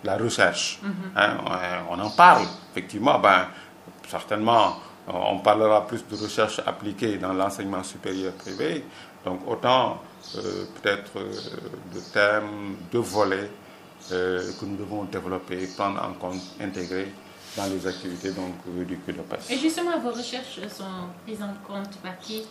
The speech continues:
Speaker 1: Oui, la, la, la recherche appliquée, mais oui, mais
Speaker 2: Par
Speaker 1: par
Speaker 2: qui ?
Speaker 1: exemple.
Speaker 2: Par l'État
Speaker 1: Mais, mais, mais non,
Speaker 2: ou
Speaker 1: mais
Speaker 2: par
Speaker 1: par les
Speaker 2: vous,
Speaker 1: employeurs.
Speaker 2: les
Speaker 1: Non, mais par les employeurs, ça peut même être l'État. Ah oui.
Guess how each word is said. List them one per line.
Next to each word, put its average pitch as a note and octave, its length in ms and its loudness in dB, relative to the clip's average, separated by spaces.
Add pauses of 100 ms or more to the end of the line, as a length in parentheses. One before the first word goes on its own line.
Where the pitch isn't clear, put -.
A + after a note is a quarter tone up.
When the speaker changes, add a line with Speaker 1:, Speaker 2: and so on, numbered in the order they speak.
Speaker 1:
Oui, G3 260 10
la, F#3+ 220 10
la, - 140 6
la E3 200 10
recherche B3 380 8
appliquée, E4 360 4
mais B3 120 4
oui, F#4 420 12
mais C#4 80 -2
Speaker 2:
Par B3 120 4
Speaker 1:
par - 80 4
Speaker 2:
qui ? - 60 4
Speaker 1:
exemple. - 200 6 (180)
Speaker 2:
Par G#3 140 -2
l'État G#3+ 160 0
Speaker 1:
Mais, C#4 80 12 (100)
mais, C#4 200 6
mais A#3 140 12
non, C3+ 140 12
Speaker 2:
ou G#2+ 40 6
Speaker 1:
mais A#2+ 80 10
Speaker 2:
par C#3+ 100 8
Speaker 1:
par E3+ 80 12
les F3+ 120 12
Speaker 2:
vous, D#3+ 100 12
Speaker 1:
employeurs. C#4 540 12 (160)
Speaker 2:
les A3+ 60 4
Speaker 1:
Non, C4 120 12
mais - 100 2
par G#2+ 160 4
les B2+ 220 8
employeurs, A3+ 540 10
ça - 120 6
peut A#2 140 4
même B2 240 4
être E3 200 6
l'État. D4+ 420 8 (540)
Ah - 160 4
oui. - 400 8